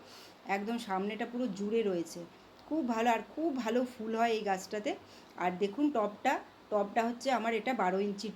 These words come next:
টব। বারো ইঞ্চির টবে বসিয়ে গাছ কত ভালো হয়েছে। এটা খুব জোর আমার, আহ, তিন বছর কি, উম, গাছটা হবে, তিন বছর হবে গাছটা। তো তিন বছরের মধ্যে আমার গাছের চেহারা, মানে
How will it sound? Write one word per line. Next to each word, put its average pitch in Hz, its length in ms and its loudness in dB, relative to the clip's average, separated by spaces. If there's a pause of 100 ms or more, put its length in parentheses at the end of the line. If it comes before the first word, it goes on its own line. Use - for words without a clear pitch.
টব। 165 180 -2 (400)
বারো 196 200 4
ইঞ্চির 240 340 0
টবে 240 220 2
বসিয়ে 247 720 0
গাছ 185 300 -2
কত 196 300 -4 (120)
ভালো 185 240 -2
হয়েছে। 185 160 -2
এটা 208 200 -2
খুব 254 320 -6
জোর 277 140 0
আমার, 262 300 2
আহ, 214 640 -6 (220)
তিন 269 220 0
বছর 277 320 2 (140)
কি, 269 220 -2
উম, 233 460 -2
গাছটা 233 380 0
হবে, 233 300 -2 (1300)
তিন 262 200 4
বছর 285 260 4
হবে 175 280 2
গাছটা। 175 420 -4 (420)
তো 214 80 0
তিন 254 280 4
বছরের 277 420 2
মধ্যে 277 400 2
আমার 269 240 2
গাছের 226 360 0 (100)
চেহারা, 240 420 4
মানে 247 240 2